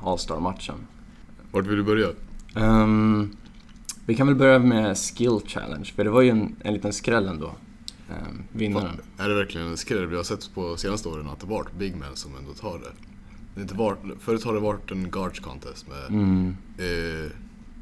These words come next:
Speaker 2: alltså point guards som vinner. Som
Speaker 1: Mm.
Speaker 2: Derrick Rose har varit med där, Steph Curry har varit med och tävlat, men
Speaker 1: Mm.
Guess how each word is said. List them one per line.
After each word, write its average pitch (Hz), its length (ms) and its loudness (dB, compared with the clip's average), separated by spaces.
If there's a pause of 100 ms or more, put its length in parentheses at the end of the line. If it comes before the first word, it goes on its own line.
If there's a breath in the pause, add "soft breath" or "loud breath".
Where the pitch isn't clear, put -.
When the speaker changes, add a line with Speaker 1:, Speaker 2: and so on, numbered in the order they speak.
(260)
Speaker 2:
alltså 95 200 -6
point 110 260 -2
guards 85 180 0
som 87 100 -2
vinner. 90 260 -4
Som - 180 -8
Speaker 1:
Mm. 95 180 2
Speaker 2:
Derrick 95 280 -4
Rose 95 240 -4
har 82 60 -8
varit 78 140 -12
med 78 180 -10
där, 78 360 -10
Steph - 260 -14
Curry 90 300 -8
har 82 80 -10
varit 78 180 -14
med 82 100 -10
och 76 60 -12
tävlat, 76 380 -12
men 82 440 -6
Speaker 1:
Mm. 92 180 0